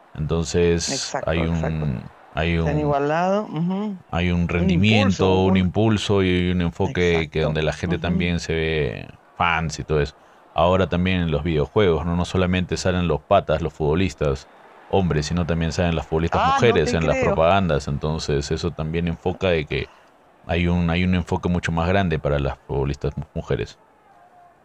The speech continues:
Speaker 1: Eh, y eso es algo
Speaker 2: Ah,
Speaker 1: que
Speaker 2: qué
Speaker 1: se tiene que dar,
Speaker 2: interesante.
Speaker 1: que se tiene que dar siempre. Acá, bueno, esperaremos unos veinte años, ¿no? Para que se pueda llegar a dar. Pero
Speaker 2: A esos niveles, bueno, igual, imagínate, así, hasta en el fútbol de hombres y,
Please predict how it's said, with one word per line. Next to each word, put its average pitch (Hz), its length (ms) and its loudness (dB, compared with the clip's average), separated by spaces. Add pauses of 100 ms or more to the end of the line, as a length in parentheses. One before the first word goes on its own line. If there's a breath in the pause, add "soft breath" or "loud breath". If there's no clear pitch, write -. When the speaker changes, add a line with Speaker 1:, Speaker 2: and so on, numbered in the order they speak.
(180)
Speaker 1:
Eh, 73 400 0
y 80 100 0
eso 87 160 -4
es - 80 -4
algo 104 500 2
Speaker 2:
Ah, - 20 0
Speaker 1:
que 90 80 -2
Speaker 2:
qué - 20 0
Speaker 1:
se 113 100 0
tiene 101 240 2
que 90 100 4
dar, 87 320 4
Speaker 2:
interesante. 131 180 -2
Speaker 1:
que 80 100 -8
se 82 100 -4
tiene 87 200 -2
que 87 80 0
dar 87 140 0
siempre. 76 400 0
Acá, 82 400 2
bueno, 82 260 0
esperaremos 78 500 -4
unos 80 160 -4
veinte 78 240 -4
años, 78 240 -4
¿no? 71 100 -6
Para - 140 -6
que - 100 -12
se 71 100 -8
pueda 67 180 -2
llegar - 260 -4
a - 40 -4
dar. - 140 -8 (720)
Pero 69 1000 0
Speaker 2:
A 160 100 2
esos 196 220 0
niveles, 247 580 0
bueno, 185 320 0
igual, 165 340 0
imagínate, 170 500 0
así, 143 300 0
hasta 151 240 0
en 151 60 -2
el 147 120 -4
fútbol 180 400 0
de 151 60 0
hombres 151 280 0
y, 139 60 -2